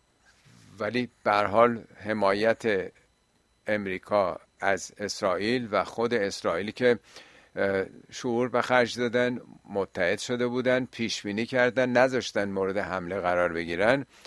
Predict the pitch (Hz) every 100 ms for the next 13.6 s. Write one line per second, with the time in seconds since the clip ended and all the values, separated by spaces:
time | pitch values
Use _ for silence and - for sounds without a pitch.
0 | - _ 110 107 117 107 95 98 92 -
1 | 92 95 117 131 120 107 104 - 107 123
2 | 127 117 110 117 117 107 110 113 120 113
3 | 117 135 - 117 107 104 101 143 147 147
4 | 139 147 143 - - - _ _ 104 156
5 | 143 123 127 156 - 151 127 127 117 117
6 | 135 147 156 - _ _ _ 104 117 139
7 | 127 120 113 156 147 120 101 98 98 101
8 | 92 95 98 113 127 127 120 _ - 123
9 | 110 110 123 - 113 - 135 139 135 117
10 | 120 127 131 127 127 117 123 113 101 90
11 | 87 78 - _ - _ _ _ - 98
12 | 131 151 156 143 131 127 135 156 - -
13 | - 113 95 85 80